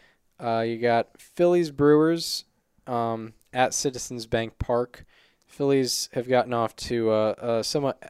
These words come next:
underwhelming start at five and eight. Um, could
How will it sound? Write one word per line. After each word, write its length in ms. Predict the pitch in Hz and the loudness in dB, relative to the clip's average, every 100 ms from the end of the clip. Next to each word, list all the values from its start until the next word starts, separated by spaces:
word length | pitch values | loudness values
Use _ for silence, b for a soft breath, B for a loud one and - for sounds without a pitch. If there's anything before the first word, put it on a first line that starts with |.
| - | -8
underwhelming 560 | 127 123 120 120 123 | -4 0 0 0 -4
start 320 | - 131 127 | -4 0 0
at 140 | 117 - | 0 -4
five 240 | 117 110 | -2 0
and 80 | 117 | -2
eight. 240 | 135 131 _ b b b b _ - | -4 -6 _ b b b b _ -8
Um, 440 | 107 107 107 110 _ _ _ _ _ _ | -4 -4 -6 -12 _ _ _ _ _ _
could 340 | - 131 120 | -4 -2 -2